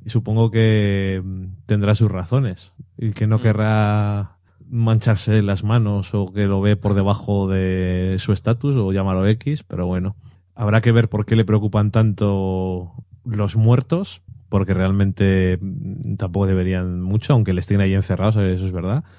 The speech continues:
Speaker 1: Y bueno, con el final, como dices tú, de, "Venga, esto ya está".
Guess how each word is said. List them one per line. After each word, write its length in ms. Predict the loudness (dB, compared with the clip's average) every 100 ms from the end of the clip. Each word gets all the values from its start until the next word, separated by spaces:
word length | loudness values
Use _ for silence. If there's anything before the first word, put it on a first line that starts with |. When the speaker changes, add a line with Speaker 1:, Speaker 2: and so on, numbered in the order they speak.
| _ _ -4
Speaker 1:
Y 140 | 0
bueno, 300 | 2 2 0
con 160 | 0 0
el 80 |
final, 280 | 0 -2 0
como 180 | 2 2
dices 220 | 2 0
tú, 140 | 0 2
de, 200 | 2 0
"Venga, 340 | 0 -2 -4
esto 220 | -6 -4
ya 100 | -4
está". 380 | -4 -8 -16 -18